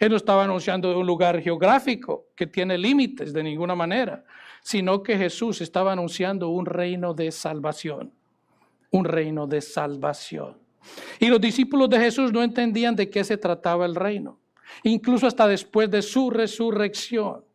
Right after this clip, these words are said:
Cuando vemos en Hechos uno seis, dice que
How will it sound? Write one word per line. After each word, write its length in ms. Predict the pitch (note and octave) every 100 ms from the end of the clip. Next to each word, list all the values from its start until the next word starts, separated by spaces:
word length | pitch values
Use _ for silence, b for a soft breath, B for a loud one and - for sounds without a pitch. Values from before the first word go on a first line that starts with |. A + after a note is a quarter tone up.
| _ _ B B B
Cuando 240 | F3+ E3+
vemos 260 | F#3 A#3 A3+
en 120 | G#3
Hechos 280 | A3 B3+ G#3
uno 200 | B3 A#3
seis, 600 | A#3 B3+ F#3+ F#3 - _ _ B B B B -
dice 380 | G#3 G#3 A#3+
que 300 | - G#3+ -